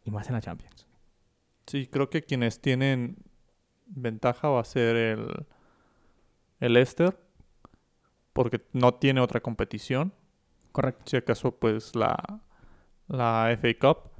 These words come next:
Speaker 2: pero no tiene una competición internacional, entonces se va a enfocar en calificar. El Manchester City prácticamente está asegurado.
Speaker 1: Así es, el
Speaker 2: Y se van
Speaker 1: City.
Speaker 2: a, se van a pelear dos boletos, porque recordemos que Manchester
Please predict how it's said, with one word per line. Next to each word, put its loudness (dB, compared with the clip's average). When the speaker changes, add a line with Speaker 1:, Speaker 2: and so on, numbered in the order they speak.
Speaker 2:
pero -2
no 2
tiene 0
una -2
competición -4
internacional, -4
entonces -4
se -4
va 2
a 0
enfocar 2
en -2
calificar. 0
El 0
Manchester -6
City -6
prácticamente -6
está -10
asegurado. 2
Speaker 1:
Así -8
es, -8
el -6
Speaker 2:
Y -6
se 4
van 4
Speaker 1:
City. 4
Speaker 2:
a, 0
se -4
van 2
a 0
pelear 4
dos 4
boletos, 2
porque 0
recordemos 2
que -4
Manchester 0